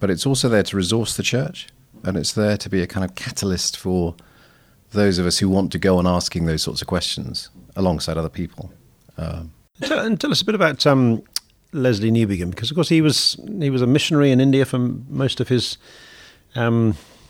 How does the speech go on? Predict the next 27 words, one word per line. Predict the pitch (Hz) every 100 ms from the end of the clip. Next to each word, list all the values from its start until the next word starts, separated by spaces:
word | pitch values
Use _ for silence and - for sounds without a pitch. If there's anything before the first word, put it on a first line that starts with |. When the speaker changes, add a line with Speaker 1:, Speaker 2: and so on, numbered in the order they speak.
| _ _ _ -
Speaker 2:
kind | 107
of | 101
ministry, | 113 120 - 120 120
working | 110 113 - 110
life, | 113 113 -
and, | 104 98 92
but |
then | 117 127
came | 113 135 113
back, | 120 104
didn't | 110
he, | 101
to, | 87 98
to, | 101 92 _ -
to | 101
the | 98
U | 101
K | 127
Speaker 1:
Yeah. | 120 87 - - - - _ _
Speaker 2:
later | 101 98 101 107
on, | 95
which | 92 -
gave | 113 104
him | 104
quite | 98 110
a | 101 - _ _
privileged | - 120 110 101 90 - - -